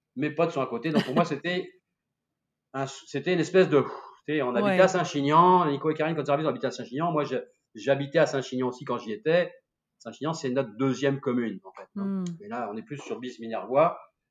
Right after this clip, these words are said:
Speaker 1: et plutôt même sur Saint-Jean-de-Minervois, sur le plateau.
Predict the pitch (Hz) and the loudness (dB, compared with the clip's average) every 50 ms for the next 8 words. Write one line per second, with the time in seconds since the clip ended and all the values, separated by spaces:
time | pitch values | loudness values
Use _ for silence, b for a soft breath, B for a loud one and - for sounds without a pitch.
0 | _ - 120 - - - - 143 131 131 131 123 - 123 - - 151 151 131 151 | _ -16 -16 -16 -12 -4 -2 2 2 2 2 2 -2 -6 -2 0 0 2 4 4
1 | 156 147 131 123 123 117 107 113 147 160 - 135 123 113 - 113 107 - - 151 | 4 4 4 2 0 -2 -2 -2 -2 -2 -2 -4 -6 -4 -4 -6 -6 -6 -8 -10
2 | 175 - | -10 -10